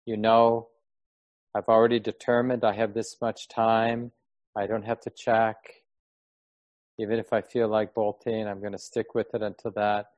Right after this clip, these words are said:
bell rings, the alarm goes off," whatever. And then generally it's good initially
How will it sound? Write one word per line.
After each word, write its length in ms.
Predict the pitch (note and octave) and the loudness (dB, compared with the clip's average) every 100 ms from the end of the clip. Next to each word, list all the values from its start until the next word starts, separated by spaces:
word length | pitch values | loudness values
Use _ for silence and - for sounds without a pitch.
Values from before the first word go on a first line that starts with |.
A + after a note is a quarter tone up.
| _ _ _ _ | _ _ _ _
bell 300 | - A2 A2 | 0 2 2
rings, 580 | G2 G#2+ G#2+ G#2+ G#2+ - - | 0 -2 -2 -4 -10 -12 -8
the 100 | G#2+ | -6
alarm 360 | G2+ G#2 G#2 | -4 -4 -6
goes 300 | G#2+ G#2+ - | -6 -6 -4
off," 340 | G#2+ G#2 G#2 _ | -2 0 -2 _
whatever. 540 | A2 G#2 G2+ G#2+ G#2+ _ _ _ _ _ _ _ _ _ _ _ _ _ _ _ _ _ _ | -6 -4 -2 -4 -6 _ _ _ _ _ _ _ _ _ _ _ _ _ _ _ _ _ _
And 160 | B2+ C3 | -4 2
then 240 | C#3 C#3 | 2 2
generally 540 | D3 D3+ E3+ E3+ E3 | 4 4 6 4 6
it's 200 | C#3+ - | 4 0
good 420 | - D3+ D3 C#3+ - _ - | -2 2 4 2 -6 _ -14
initially 880 | C3+ B2+ B2+ E3+ - F#3+ C#3 B2 D3 | -6 -4 0 0 0 2 4 4 2